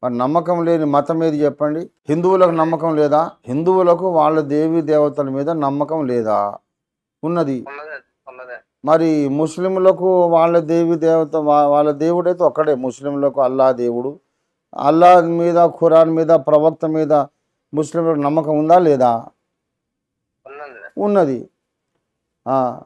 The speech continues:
Speaker 1: మరి బౌద్ధులకు బుద్ధుని బోధన మీద నమ్మకం ఉన్నది. దేవుడే లేడన్న నాస్తికులకు కూడా కారల్ మార్క్స్ మీద నమ్మకం ఉన్నది.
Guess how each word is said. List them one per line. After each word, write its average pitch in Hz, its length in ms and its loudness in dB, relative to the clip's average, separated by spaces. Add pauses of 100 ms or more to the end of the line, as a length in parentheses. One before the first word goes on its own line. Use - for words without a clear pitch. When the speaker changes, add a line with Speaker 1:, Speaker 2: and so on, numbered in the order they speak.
Speaker 1:
మరి 160 220 2
బౌద్ధులకు 190 600 2
బుద్ధుని 175 420 -2
బోధన 180 380 2
మీద 180 140 -4
నమ్మకం 151 560 -4
ఉన్నది. 131 400 -6 (720)
దేవుడే 196 540 6
లేడన్న 208 460 6
నాస్తికులకు 190 680 -2
కూడా 196 180 0
కారల్ 185 420 2
మార్క్స్ 185 360 -4
మీద 185 160 -4
నమ్మకం 160 480 -4
ఉన్నది. 117 400 -10